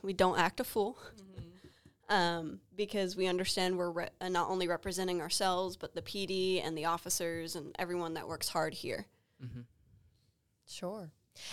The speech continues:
Speaker 2: Is that something that when you guys started that you knew you would be doing is, is a lot of volunteer work? And when we say that, it's not like we don't make you do it. I
Speaker 1: Mm-hmm.
Speaker 2: mean,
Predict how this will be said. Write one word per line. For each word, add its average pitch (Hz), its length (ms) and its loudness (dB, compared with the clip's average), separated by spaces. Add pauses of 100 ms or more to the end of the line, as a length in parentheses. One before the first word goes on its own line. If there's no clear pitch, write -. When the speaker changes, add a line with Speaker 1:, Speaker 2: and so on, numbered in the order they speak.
(100)
Speaker 2:
Is 254 160 6
that 254 220 6
something 320 360 0
that 262 160 4
when 233 160 0
you 226 100 0
guys 180 220 2
started 208 800 2
that 175 120 2
you 180 520 -4 (800)
knew 180 120 -2
you 180 180 -2
would 165 120 0
be 170 140 0
doing 160 540 -2
is, 269 340 -4
is 233 200 2
a 247 60 -2
lot 226 240 0
of 240 440 0
volunteer 240 760 0
work? 240 280 0
And 240 300 4
when 240 140 4
we 247 120 0
say 359 160 2
that, 381 120 0
it's - 120 -2
not 453 120 2
like 269 180 4 (260)
we 381 80 2
don't 185 220 6
make 185 280 8
you 151 80 0
do 226 300 2
it. - 180 4
I - 60 0
Speaker 1:
Mm-hmm. 185 80 2
Speaker 2:
mean, 175 380 0